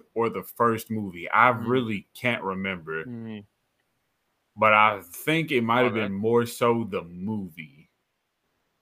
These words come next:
Speaker 2: Yeah.
Speaker 1: And more
Speaker 2: Yeah.
Speaker 1: specifically, the first one, because she had, like, a huge stack of V H S tapes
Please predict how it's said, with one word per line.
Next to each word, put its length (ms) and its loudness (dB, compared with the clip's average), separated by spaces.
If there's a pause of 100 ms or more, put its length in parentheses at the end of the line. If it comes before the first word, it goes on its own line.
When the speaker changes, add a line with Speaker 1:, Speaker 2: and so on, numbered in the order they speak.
(420)
Speaker 2:
Yeah. 340 -4 (1120)
Speaker 1:
And 160 0
more 140 6
Speaker 2:
Yeah. 80 2
Speaker 1:
specifically, 600 -2
the 160 -6
first 440 0
one, 200 -4
because 360 0
she 200 -2
had, 360 2
like, 340 -2 (100)
a 160 -4
huge 580 -4
stack 380 0
of 160 -8
V 180 0
H 240 2
S 200 -2
tapes 520 -10